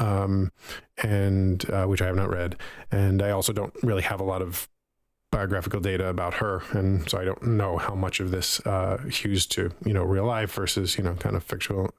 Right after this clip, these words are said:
fictionalizing, uh, some of it for the sake of a movie. Um, so I'll just speak without saying whether or not all of this is one hundred percent accurate or not,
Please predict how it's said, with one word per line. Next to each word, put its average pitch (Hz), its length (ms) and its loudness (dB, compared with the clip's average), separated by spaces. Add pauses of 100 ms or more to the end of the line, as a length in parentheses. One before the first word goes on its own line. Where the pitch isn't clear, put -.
(140)
fictionalizing, 92 920 2 (340)
uh, 95 160 0
some 101 160 2
of 92 140 0
it - 100 -2
for - 140 -6
the 90 100 0
sake 92 300 0
of 90 160 0
a 92 40 2
movie. 98 460 2 (640)
Um, 92 320 4
so 151 100 4
I'll - 140 -2
just 160 260 2 (180)
speak 127 380 0 (180)
without 127 560 2
saying 110 220 2
whether 104 160 2
or 104 60 0
not 101 280 -2
all 127 160 0
of 104 60 -2
this 101 160 0
is 95 180 0
one 110 120 2
hundred 104 160 2
percent 92 240 -2
accurate 101 420 -2
or 101 80 0
not, 95 260 0